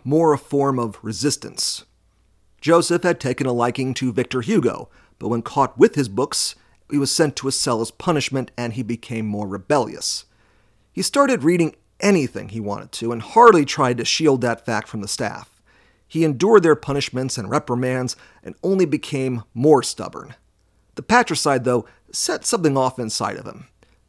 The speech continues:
This was a Georgian novel about a love forbidden by the authorities, and when that love gets the couple killed, their friend, the mountain bandit Koba, swoops in to avenge them. The tale of mountain vengeance appealed to Stalin,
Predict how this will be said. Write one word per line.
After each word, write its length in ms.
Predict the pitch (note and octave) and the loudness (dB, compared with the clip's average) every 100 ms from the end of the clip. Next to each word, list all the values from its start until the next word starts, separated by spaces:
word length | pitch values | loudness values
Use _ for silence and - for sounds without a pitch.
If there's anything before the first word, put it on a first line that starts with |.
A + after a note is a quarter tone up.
| _ | _
This 200 | C4+ - | -2 4
was 160 | G#3+ F3 | 6 6
a 60 | |
Georgian 440 | D3+ C#3+ D#3+ C#3 C3 | 4 4 4 4 0
novel 340 | B2+ B2+ A#2+ | 0 0 -2
about 220 | A#2+ A#2+ | -2 -2
a 60 | A2 | -4
love 420 | G#2+ C3 D3 - | -2 2 2 0
forbidden 520 | A#2+ A2+ C#3+ D#3 D3+ B2+ | -6 -2 0 0 0 0
by 160 | B2 | 0
the 100 | A#2 | 0
authorities, 720 | G#2 - D3+ C#3+ C#3 C#3+ C#3 - _ _ - | -2 2 6 6 4 0 -4 -8 _ _ -12
and 140 | A2+ | -8
when 100 | A2 | -2
that 220 | C3+ D3 | 0 0
love 320 | C#3 C#3 C3+ - | 2 2 2 -2
gets 180 | C3 | -6
the 120 | - A#2+ | -6 -8
couple 300 | B2 - - | -8 -10 -6
killed, 460 | - F3+ E3 D#3 - _ _ - | 4 6 6 0 -10 _ _ -8
their 160 | G#2 | -8
friend, 480 | - F#3+ F#3+ E3 E3 B2+ | 0 4 4 4 -2 -6
the 200 | A#2+ - - | -8 -8 2
mountain 400 | D3+ E3+ D3 B2 | 4 4 0 0
bandit 400 | D3 C3+ B2 - | 0 2 -4 2
Koba, 440 | G#3 D#3 B2+ - _ _ _ | 4 6 4 0 _ _ _
swoops 520 | - - - C#3 - D3+ | -8 -6 -2 -2 -2 -2
in 160 | C#3+ | -2
to 140 | A2+ B2+ | -2 -2
avenge 340 | A#2+ B2+ A#2+ | 0 -4 -6
them. 280 | G2 - - _ _ _ _ _ _ _ _ - | -10 -14 -18 _ _ _ _ _ _ _ _ -4
The 100 | C#3+ | -4
tale 380 | - B3+ A#3 | 4 8 8
of 80 | E3 | 8
mountain 400 | C#3 E3 C#3 C3 | 6 4 2 -2
vengeance 480 | A2+ C#3+ B2 C3 - | 0 0 -2 -4 -6
appealed 500 | - - F#3+ D#3+ B2+ | -12 -10 -2 0 0
to 60 | A2 | -2
Stalin, 520 | - A2+ - G#2 | -6 -6 -6 -14